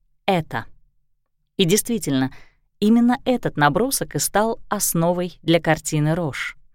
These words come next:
одной из самых известных в его творчестве и знаковых для русского искусства. На переднем плане художник изображает просёлочную дорогу, ведущую через ржаное поле. Дорога наполовину заросла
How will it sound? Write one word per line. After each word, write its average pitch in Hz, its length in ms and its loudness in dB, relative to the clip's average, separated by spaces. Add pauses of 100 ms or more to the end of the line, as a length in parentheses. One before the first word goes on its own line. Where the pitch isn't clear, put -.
одной 170 300 2
из 160 100 -2
самых 233 380 -2
известных 160 600 -2
в - 40 -2
его 139 180 0
творчестве 196 640 -4 (300)
и 202 100 6
знаковых 147 800 0
для 170 240 2
русского 143 420 -2
искусства. - 540 -6 (1040)
На 170 140 2
переднем 262 420 2
плане 214 480 0 (180)
художник 320 460 2
изображает 226 640 0
просёлочную 220 800 -2
дорогу, 185 520 -2 (220)
ведущую 196 560 0
через 185 420 -4
ржаное 180 540 -2
поле. 135 380 -8 (720)
Дорога 262 420 4
наполовину 220 640 2
заросла 175 640 -2